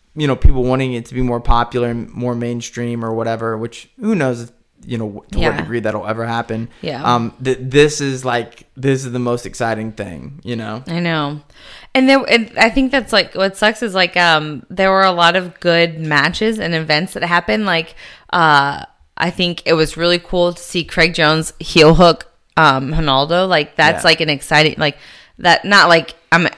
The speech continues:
Speaker 2: excited for that, like, whatever, but it's a, it's a cool
Speaker 1: Mm-hmm.
Speaker 2: match. Like, yeah, like,
Speaker 1: And Gordon's
Speaker 2: Ronaldo's,
Speaker 1: win
Speaker 2: like
Speaker 1: over Roberto, I think, is particularly, uh, intriguing because Gordon called the shot, said he was gonna armbar him from out before the,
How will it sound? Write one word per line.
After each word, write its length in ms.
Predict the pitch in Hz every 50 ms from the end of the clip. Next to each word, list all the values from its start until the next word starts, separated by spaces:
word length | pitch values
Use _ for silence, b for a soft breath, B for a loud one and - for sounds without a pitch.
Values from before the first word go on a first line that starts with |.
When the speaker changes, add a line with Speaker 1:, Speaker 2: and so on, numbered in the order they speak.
| - - - _
Speaker 2:
excited 560 | - 170 - - - 170 156 160 160 156 156
for 180 | - - - 151
that, 520 | 147 147 151 147 - 156 147 147 - - 127 127 - _ -
like, 300 | 147 143 135 131 - _ _
whatever, 680 | - 170 165 156 151 156 156 147 151 143 143 - - -
but 140 | 175 175 180
it's 220 | 190 185 185 -
a, 120 | 185 170 165 - - - -
it's 560 | - 185 180 170 147 - - - 160 170 - -
a 80 | 151 147
cool 240 | - - 175 170
Speaker 1:
Mm-hmm. 80 | 160 -
Speaker 2:
match. 300 | 147 143 143 170 208 -
Like, 240 | 170 151 143 - B B B B B B B -
yeah, 160 | - 156 139
like, 160 | 117 147 151
Speaker 1:
And 100 | 175 180
Gordon's 380 | 160 165 185 - 160 156 165 175
Speaker 2:
Ronaldo's, 100 | 180 175
Speaker 1:
win 80 | 151 147
Speaker 2:
like 80 | 165 131
Speaker 1:
over 260 | 143 143 143 139 131
Roberto, 560 | - - 135 131 127 127 143 180 190 185 143
I 60 | 127 127
think, 240 | - 143 131 120
is 120 | 127 123 -
particularly, 1080 | - - 131 117 - 147 147 147 151 147 139 131 131 127 123 123 120 120 127 - _ _ -
uh, 520 | - 120 117 117 117 117 113 113 113 110 b b b b b b
intriguing 340 | - 131 127 139 143 151 151
because 180 | 147 143 135 131
Gordon 280 | - 135 143 160 170
called 240 | 151 - 151 151 151
the 80 | 151 139
shot, 300 | 139 - 165 185 156 147
said 100 | 139 139
he 60 | 135
was 60 | 131
gonna 140 | 135 131 120
armbar 400 | - 113 123 127 127 131 127 135
him 80 | 135 131
from 200 | - 131 123 131
out 220 | 131 135 - -
before 300 | - 131 - 131 131 131
the, 400 | 123 127 123 123 123 123 117 -